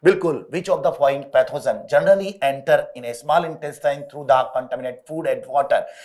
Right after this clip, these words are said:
the migrate to other organs through the blood? आप अच्छी तरह जानते हैं बेटा, जब ये स्मॉल इंटेस्टाइन वाला और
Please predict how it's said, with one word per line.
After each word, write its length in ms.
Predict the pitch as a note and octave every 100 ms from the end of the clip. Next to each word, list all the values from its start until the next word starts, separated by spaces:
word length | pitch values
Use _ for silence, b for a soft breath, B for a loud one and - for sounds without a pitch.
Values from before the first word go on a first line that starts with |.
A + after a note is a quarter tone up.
| B B
the 120 | D3+ D#3+
migrate 420 | F3 D#3 G3 G3
to 120 | F3+
other 140 | D3+ D#3
organs 440 | C#3+ C3 C#3 -
through 140 | - B2
the 120 | A#2 D#3
blood? 260 | B2+ - - - -
आप 140 | A#2+
अच्छी 200 | B2 -
तरह 120 | D3 B2+
जानते 300 | A2+ A2 C3+
हैं 60 |
बेटा, 300 | A#2+ B2+ - - B B B B2
जब 240 | C#3 F#3 E3+
ये 200 | D#3+ D#3
स्मॉल 300 | C#3+ D#3+ F3
इंटेस्टाइन 600 | D#3 C#3+ D3+ - C#3+ C#3+
वाला 320 | C3 C3 C3+
और 300 | C3+ C3 -